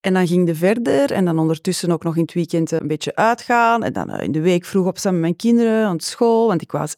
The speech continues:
echt wel een aanwezige mama. En ik was ook wel een mama die veel deed met haar kindjes. Kleine kindjes, drie, vier jaar. En, en op een dag, ja, wa-, ben ik echt geveld, eh, door een longontsteking.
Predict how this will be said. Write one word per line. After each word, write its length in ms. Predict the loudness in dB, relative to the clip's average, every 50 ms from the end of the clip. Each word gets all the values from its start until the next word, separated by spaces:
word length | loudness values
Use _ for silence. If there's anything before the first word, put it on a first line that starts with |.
| _ _
echt 220 | -4 -4 -2 -2
wel 160 | -2 0 0
een 120 | 2 2 2
aanwezige 460 | 2 2 2 0 0 0 0 0 0
mama. 340 | 0 2 2 2 2 2 2
En 80 | 2
ik 120 | 0 0 -2
was 120 | -2 -2
ook 120 | -2 -2
wel 160 | -2 -4 -2 -2
een 120 | -2 0
mama 260 | 0 0 0 -2 -2
die 280 | -2 -4 -4 -4 -6 -8 -12 -20 -20 _ _ _ _
veel 300 | -2 0 2 2 2 2
deed 300 | 2 4 4 2 2 0
met 120 | 0 2
haar 180 | 2 0 0 -2
kindjes. 540 | -4 -2 -2 -2 -2 -4 -6 -6 -8 -10 -14 _ _ _ _
Kleine 360 | -8 -6 -6 -6 -2 -2 -2 -2
kindjes, 360 | 2 2 2 2 2 2 0 0
drie, 240 | 0 0 0 0 0
vier 220 | -2 -4 -4 -4
jaar. 320 | -4 -4 -4 -4 -4 -6 -10 _ _ _ _ _ -20 -18 -18 -18 -18 -20 -20 _
En, 260 | -4 -2 0 2 0 0 -2 _ _ _ _
en 140 | 2 2 2
op 100 | 4 4
een 120 | 4 4
dag, 220 | 4 2 2 0 -2
ja, 440 | -2 -2 -2 0 0 -2 -2 -4 -6 -10 _
wa-, 340 | -14 -10 -6 -4 -4 -4 -4
ben 140 | -2 -2 -2
ik 100 | 0 0
echt 180 | -2 -4 -2 -2
geveld, 680 | -4 -2 0 2 2 2 2 2 0 -4 -6 -10 -12 -16 _ _ _
eh, 240 | -4 -2 0 0 0 0
door 200 | 0 0 2 4
een 100 | 4 4
longontsteking. 920 | 4 4 4 4 2 0 -2 -2 -2 -2 -2 0 0 0 0 0 0 -4